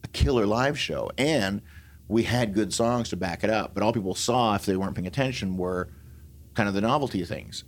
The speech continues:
It ended up taking Seymour Stein from Sire Records to fall in love with us and go, and take us under his wing and sign us, and kind of made the Canadian labels take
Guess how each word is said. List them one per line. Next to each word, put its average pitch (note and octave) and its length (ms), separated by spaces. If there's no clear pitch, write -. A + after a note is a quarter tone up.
It A#2+ 80
ended A2 180
up G#2 120
taking F#2 340
Seymour F#2+ 300
Stein A#2+ 420
from G#2 140
Sire G2 280
Records G#2+ 540
to G2 500
fall G2+ 280
in F#2+ 60
love F2+ 180
with F2 100
us - 220
and F#2 120
go, F2+ 100
and F#2 380
take F#2+ 180
us - 120
under F#2 200
his F2+ 120
wing F2+ 240
and F#2 120
sign E2+ 260
us, D2 180
and E2 140
kind C3+ 160
of G2+ 60
made A2 180
the G2 60
Canadian A#2 400
labels F#2 480
take - 340